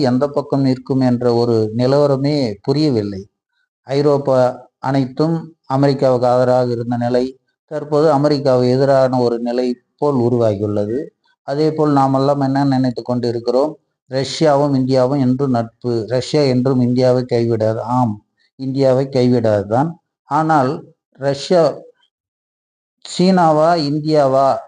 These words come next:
தனக்கு முக்கியம் என்ற நிலை ரஷ்யா எடுக்குமானால், அந்த இடத்திலே சீனா தான் முதலிடத்தில் செல்லும். சீனா இந்தியாவை சேர்க்கக்கூடாது என்று சொன்னால், சீனா பேச்சை தான் ரஷ்யா கேட்குமோ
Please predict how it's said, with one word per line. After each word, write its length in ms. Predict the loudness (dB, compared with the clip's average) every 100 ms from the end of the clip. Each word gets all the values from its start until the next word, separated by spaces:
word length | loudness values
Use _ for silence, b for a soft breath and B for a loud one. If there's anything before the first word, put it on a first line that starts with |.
| _
தனக்கு 300 | -2 -2 -2
முக்கியம் 420 | -4 -4 -6 -2
என்ற 480 | -2 0 2 2 2
நிலை 400 | 0 0 2 2
ரஷ்யா 380 | 0 -2 0 2
எடுக்குமானால், 760 | 2 -2 -2 0 2 0 -2 -4 _ _ _ -12
அந்த 280 | -6 -2
இடத்திலே 540 | 0 0 0 0 2 0
சீனா 320 | -2 2 4
தான் 220 | 2 2
முதலிடத்தில் 720 | 0 0 0 0 -2 -4 -4 -6
செல்லும். 440 | -6 -4 -4 -6 -16 _ _ _ _ _ b b _ _
சீனா 480 | 0 2 4 4 2
இந்தியாவை 760 | 0 -2 0 2 4 2 0 -2
சேர்க்கக்கூடாது 640 | -2 -2 -4 -6 -2 -2 -2
என்று 240 | -4 -6
சொன்னால், 360 | -4 -4 -2 -6
சீனா 340 | -4 -2 0 0
பேச்சை 460 | 0 -2 0 0
தான் 240 | 0 -2 0
ரஷ்யா 320 | -2 0 -2
கேட்குமோ 500 | 0 -2 -2 -2